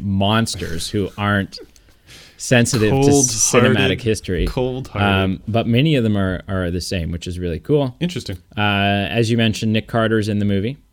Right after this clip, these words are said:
Speaker 2: Mm.
Speaker 1: Um, the studio
Speaker 2: Okay.
Speaker 1: was all freaked out about the design of Edward.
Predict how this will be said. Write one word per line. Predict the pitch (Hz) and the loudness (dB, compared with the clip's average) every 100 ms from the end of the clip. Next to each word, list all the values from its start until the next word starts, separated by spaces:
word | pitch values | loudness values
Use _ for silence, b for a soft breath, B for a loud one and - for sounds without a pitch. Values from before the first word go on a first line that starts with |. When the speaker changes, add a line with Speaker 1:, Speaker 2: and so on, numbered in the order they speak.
| _ 117 | _ -8
Speaker 2:
Mm. | 123 123 117 107 87 b b b 104 | -4 -4 -4 -6 -10 b b b -2
Speaker 1:
Um, | 104 104 104 107 107 107 107 107 107 107 101 - _ _ - - - - | 0 2 0 0 0 -2 -2 -2 -2 -2 -4 -10 _ _ -16 -16 -18 -10
the | 123 120 117 | 0 2 2
studio | 104 - 160 185 107 76 123 - _ _ - | -2 0 2 2 0 -2 -6 -10 _ _ -14
Speaker 2:
Okay. | 131 - - | -14 -16 -14
Speaker 1:
was | 104 107 | -8 -4
all | 117 | -2
freaked | 120 139 131 120 | -2 -2 -2 0
out | 117 | 0
about | 107 101 95 | 0 -2 -4
the | |
design | 95 95 98 95 92 | -6 -4 -2 -2 -2
of | |
Edward. | 87 80 50 - | -4 -6 -10 -18